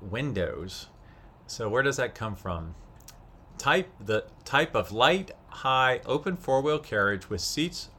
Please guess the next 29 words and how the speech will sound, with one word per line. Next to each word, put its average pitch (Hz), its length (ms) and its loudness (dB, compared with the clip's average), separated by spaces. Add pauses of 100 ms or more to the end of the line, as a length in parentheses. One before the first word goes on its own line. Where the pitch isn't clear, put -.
(160)
for 127 120 -4
four 135 320 2
or 147 160 0
two, 101 480 -2
made 104 300 -2
in 101 100 -4
many 104 200 -2
varieties. 101 680 -2
Now, 98 140 -2
that 117 200 2
definition 110 560 -4
is 95 120 -6
from 92 200 -8
seventeen 101 480 -4
forty-two 107 680 2 (560)
as 135 200 6
it 151 100 2
relates 120 560 0
to 107 460 -4
horse-drawn 127 880 -2
carriages. - 880 -8 (100)
Let's 107 240 -6
see. 92 300 -6 (400)
From 143 240 0
Greek, 143 560 4 (680)
uh, 107 280 0
let's 117 180 0
see, 98 180 -2
phaeton, 127 800 2